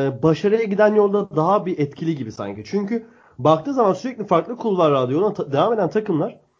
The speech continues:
hem fiziki kondisyon gereği hem sezon boyunca motivasyon sağlamak, ıı, adına iki, bu iki önemli konu adına, e, çok iyi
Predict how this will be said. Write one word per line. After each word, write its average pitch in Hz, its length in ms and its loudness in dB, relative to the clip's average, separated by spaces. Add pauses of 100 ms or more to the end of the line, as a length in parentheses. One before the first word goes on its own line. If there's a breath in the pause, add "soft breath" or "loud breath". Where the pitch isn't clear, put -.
(140)
hem 196 180 0
fiziki 196 300 -4
kondisyon 196 600 0
gereği 165 240 4
hem 196 80 2 (420)
sezon 185 360 4
boyunca 139 200 4
motivasyon 156 540 0
sağlamak, 165 640 0 (340)
ıı, 127 320 -4 (260)
adına 139 480 0 (500)
iki, 170 460 0 (200)
bu 131 280 -2
iki 147 220 2
önemli 131 320 4
konu 143 220 4
adına, 202 420 4 (580 soft breath)
e, 127 880 6
çok 208 320 4
iyi 185 380 2